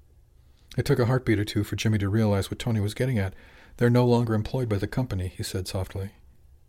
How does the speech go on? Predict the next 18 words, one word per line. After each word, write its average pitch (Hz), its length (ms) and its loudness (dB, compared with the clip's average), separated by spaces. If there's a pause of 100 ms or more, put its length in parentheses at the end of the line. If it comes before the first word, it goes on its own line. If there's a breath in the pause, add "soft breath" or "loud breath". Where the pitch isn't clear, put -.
(160)
He'd 110 240 0
known, 110 260 4
of - 160 -6
course. 98 460 -4 (420)
That 117 80 -4
was 113 100 -4
the 117 60 2
whole 117 120 4
point. 110 520 0 (840 soft breath)
But 117 100 0
the 123 80 -2
full 127 200 2
implication 120 520 0
hadn't 120 280 0
really 113 220 2
fallen 113 360 0
into 113 180 -2
place. 107 540 -6